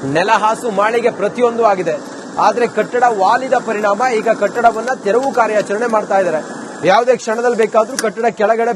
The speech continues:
ಬೀಳಬಹುದು ಅಂತೇಳಿ ಅಕ್ಕಪಕ್ಕ ಮನೆಯೆಲ್ಲ ಇದೆ. ಹೀಗಾಗಿ ಅಕ್ಕಪಕ್ಕದ ಮನೆಯವರಿಗೂ ಕೂಡ ಆತಂಕ. ಕೋರಮಂಗಲದ ವೆಂಕಟಪುರದಲ್ಲಿರುವ ಈ ಕಟ್ಟಡ ಈಗ ತೆರವು ಕಾರ್ಯಾಚರಣೆಯನ್ನ ಮಾಡ್ತಾ ಇದ್ದಾರೆ. ಎರಡು ಜೆ ಸಿ ಬಿಗಳ ಮೂಲಕ ಕಟ್ಟಡವನ್ನ ತೆರವು ಮಾಡ್ತಾ ಇದ್ದಾರೆ.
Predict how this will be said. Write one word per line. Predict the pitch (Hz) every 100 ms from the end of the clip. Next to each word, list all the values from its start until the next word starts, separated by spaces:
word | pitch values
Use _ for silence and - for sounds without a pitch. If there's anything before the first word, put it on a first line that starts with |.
| 165
ಬೀಳಬಹುದು | 220 220 214 196
ಅಂತೇಳಿ | 185 185
ಅಕ್ಕಪಕ್ಕ | 180 185 202 220 233
ಮನೆಯೆಲ್ಲ | 190 190 220 208
ಇದೆ. | 214 190 175 - - - -
ಹೀಗಾಗಿ | 170 214 247 254 240 185 - - - - - - - - - -
ಅಕ್ಕಪಕ್ಕದ | 190 202 226 226 196
ಮನೆಯವರಿಗೂ | 190 226 240 233
ಕೂಡ | 214 214
ಆತಂಕ. | 233 - 190 196 208 185 175 - - - -
ಕೋರಮಂಗಲದ | 196 226 226 226 226 220
ವೆಂಕಟಪುರದಲ್ಲಿರುವ | 233 190 233 254 - 233 226 214 214 208 233
ಈ | 208
ಕಟ್ಟಡ | 208 202 202 180 175 156
ಈಗ | 196 220
ತೆರವು | 151 196 233 226
ಕಾರ್ಯಾಚರಣೆಯನ್ನ | 214 208 202 202 196 196 220 220 - - - - 135
ಮಾಡ್ತಾ | 185 226 214
ಇದ್ದಾರೆ. | 208 240
ಎರಡು | 208 233 254
ಜೆ | 214
ಸಿ | 214 208
ಬಿಗಳ | 202 202
ಮೂಲಕ | 196 196 190
ಕಟ್ಟಡವನ್ನ | 240 196 208 202 196 214
ತೆರವು | - 196 220
ಮಾಡ್ತಾ | 202 190 190
ಇದ್ದಾರೆ. | 196 175